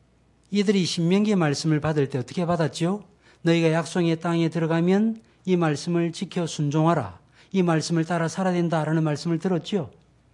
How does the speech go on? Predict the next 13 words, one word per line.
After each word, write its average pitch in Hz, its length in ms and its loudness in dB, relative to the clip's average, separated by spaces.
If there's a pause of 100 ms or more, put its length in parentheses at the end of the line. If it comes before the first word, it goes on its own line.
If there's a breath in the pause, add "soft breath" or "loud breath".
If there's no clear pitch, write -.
(220 soft breath)
"그래야 202 300 6
너희가 175 440 4 (240 loud breath)
약속의 175 360 0
땅에서 156 280 0
영원토록 151 340 -2
살게 147 320 -2
될 147 160 0
것이라고 170 360 -2
말씀했습니다." 160 760 -4 (680 soft breath)
그런데 160 420 2 (220 loud breath)
약속의 160 400 -2
땅에 135 260 -4
들어갔어요. 110 680 -4